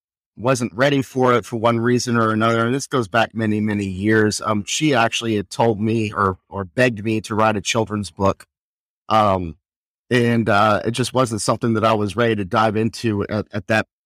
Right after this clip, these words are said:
at that point in time. But when I did decide that I wanted to write a book, this one just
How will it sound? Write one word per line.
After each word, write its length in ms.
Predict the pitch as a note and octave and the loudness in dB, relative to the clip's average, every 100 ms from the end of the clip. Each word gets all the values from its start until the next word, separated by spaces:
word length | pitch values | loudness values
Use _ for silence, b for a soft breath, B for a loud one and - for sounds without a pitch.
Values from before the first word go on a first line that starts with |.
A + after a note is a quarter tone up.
| _ - | _ -6
at 100 | A#2 | -2
that 160 | G#2+ | -2
point 260 | - C3 F#2 | -2 -6 -6
in 100 | E2 | -8
time. 420 | - C#3+ E3 A#2 | -4 0 2 2
But 100 | G#2+ | -2
when 180 | G#2 B2 | -2 0
I 120 | A#2 | 0
did 300 | G#2 D#3 G#3 | 0 0 0
decide 440 | D#3+ - D3+ C#3+ A#2+ | -2 0 2 2 2
that 100 | A#2 | 0
I 60 | |
wanted 340 | A2+ A2+ A#2+ G#2+ | 0 0 0 0
to 80 | |
write 200 | A2 A2+ | 0 0
a 60 | G#2+ | 0
book, 260 | E2+ A2+ - | -2 -6 -6
this 200 | B2 B2+ | -6 -6
one 220 | - B2+ G2+ | -2 -2 -2
just 400 | G#2 G2 - | -4 -6 -12